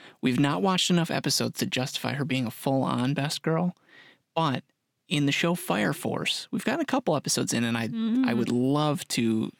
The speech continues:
Speaker 1: uh, get a little further in that, which, by the way, awesome intro theme song. The plot is cool. Generally, you'd say, "Oh, firefighting anime." No, of course they do a little bit of a twist. There are these fire,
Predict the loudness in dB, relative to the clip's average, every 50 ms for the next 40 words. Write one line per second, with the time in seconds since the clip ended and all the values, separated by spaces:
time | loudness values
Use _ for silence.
0 | _ -6 -4 -4 -2 -4 -4 -4 -2 -2 -2 -2 -2 -2 -2 -2 -2 0 0 0
1 | 0 -2 -2 -4 -6 -4 -4 -2 -2 0 0 0 0 0 -2 -4 -6 -8 -14 -18
2 | -18 -18 -20 -20 -20 -20 _ _ _ _ _ _ -2 0 0 2 2 2 2 2
3 | 2 2 2 2 0 0 -2 -2 0 2 4 4 4 4 4 2 2 2 2 4
4 | 2 2 2 2 0 0 -2 -6 -10 -10 -10 -10 -6 -2 -2 0 0 0 0 0
5 | 0 0 -2 0 0 2 2 4 4 2 2 2 0 -2 -4 -8 _ _ _ -2
6 | 0 0 0 0 0 0 0 0 0 -2 -2 0 0 0 0 -2 -2 -2 -2 0
7 | 0 0 -2 -2 -2 -2 0 0 0 0 0 0 0 0 0 0 0 0 -2 -2
8 | -4 _ _ _ _ 0 2 4 4 4 4 2 0 -2 -2 0 0 2 2 2
9 | 0 2 2 4 4 4 4 2 2 2 2 4 2 2 0 0 0 2 2 4
10 | 4 2 2 0 -2 -4 -6 -4 -2 -2 0 0 0 0 0 0 2 2 2 0
11 | -2 -6 -8 -16 -18 -18 -18 -18 -20 -20 -20 -20 _ _ -16 -6 -2 0 2 2
12 | 2 2 2 2 2 2 2 2 0 0 -2